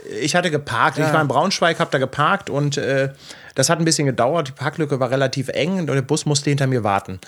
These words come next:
Speaker 1: Äh, und ich musste da jetzt wirklich, äh, vier, fünf Mal vor- und zurückkurbeln. Ne, und dann fing der schon an zu hupen und auf einmal hielt der neben mir an und, äh, machte die Tür auf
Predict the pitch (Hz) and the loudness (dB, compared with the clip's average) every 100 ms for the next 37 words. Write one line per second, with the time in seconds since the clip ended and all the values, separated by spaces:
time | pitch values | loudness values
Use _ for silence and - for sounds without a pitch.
0 | - - - 123 135 139 127 139 143 165 | -20 -20 -4 2 4 4 4 2 2 2
1 | - 143 139 127 131 143 156 143 - 127 | 4 4 4 4 0 2 0 -2 -4 0
2 | 127 123 107 - 160 147 139 135 123 123 | 0 0 -2 -2 0 2 0 0 0 0
3 | - 127 120 - 110 113 - 98 85 95 | 2 0 2 0 -2 -2 -2 -2 -2 -6
4 | - - - - 135 180 156 143 160 151 | -10 -18 -20 -4 2 4 4 2 2 2
5 | 139 135 - 139 - 101 214 262 226 240 | 2 0 0 -2 -2 0 0 2 2 0
6 | - - - 139 143 120 175 190 175 139 | -6 -10 -2 2 2 2 0 2 2 0
7 | 185 208 165 160 156 139 131 160 208 202 | 0 2 2 2 2 2 2 2 0 0
8 | 147 151 139 143 139 147 - 120 113 - | 0 -2 0 0 2 0 0 -4 -2 2
9 | 233 - 180 180 | 2 4 4 2